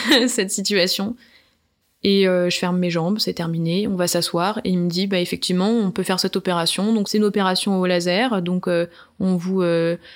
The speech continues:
coupe, euh, le bout des lèvres internes et on recoud les deux extrémités. Et, euh, voilà, ça laisse vraiment pas de cicatrice. C'est complètement, euh, quasiment invisible.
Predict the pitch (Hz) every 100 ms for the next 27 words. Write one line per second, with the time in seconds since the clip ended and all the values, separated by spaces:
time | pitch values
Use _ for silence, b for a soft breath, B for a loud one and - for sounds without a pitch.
0 | B B B _ - 220 185 180 175 180
1 | 180 175 190 185 180 175 175 175 175 175
2 | 175 175 175 196 233 214 180 175 185 190
3 | 208 208 185 180 180 180 - 185 170 170
4 | 170 185 226 - 180 170 170 175 175 190
5 | 185 170 175 185 196 190 - - 185 -
6 | 202 - 185 - 190 185 190 190 180 170
7 | - 202 196 190 185 180 180 185 208 226